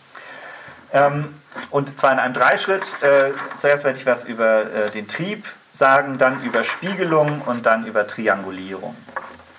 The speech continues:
als mögliche Belastung in der psychosomatischen Entwicklung. Ähm, verschiedene Autoren, dann greife ich, äh, Joyce McDougall heraus, die sagt,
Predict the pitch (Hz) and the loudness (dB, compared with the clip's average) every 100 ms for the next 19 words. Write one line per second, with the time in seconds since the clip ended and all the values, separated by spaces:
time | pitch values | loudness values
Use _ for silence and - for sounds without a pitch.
0 | - - - - 117 123 123 120 110 123 | -20 -20 -18 -10 -8 -2 -2 -2 -4 0
1 | 117 123 - 120 110 107 107 - 117 104 | 4 4 4 0 0 0 -2 -2 -6 -6
2 | 98 90 95 - - - 107 - - - | -2 -2 -2 -4 -12 -12 -14 -10 -10 -12
3 | - - - - - - - - - - | -20 -20 -20 -20 -18 -18 -18 -20 -4 2
4 | 143 147 143 151 147 196 156 143 180 190 | 4 2 0 0 0 2 2 4 4 2
5 | 170 131 120 113 135 139 120 - - 123 | 4 0 2 2 2 -2 -6 -8 -2 0
6 | 117 113 - - - 117 180 - 113 - | 2 -2 -14 -8 2 4 4 0 -6 -6
7 | 135 180 180 156 151 139 139 147 147 - | -8 -4 -2 2 2 4 4 4 0 -6
8 | - 127 123 120 120 120 120 120 - - | -8 -6 -4 -4 2 2 4 2 -2 -18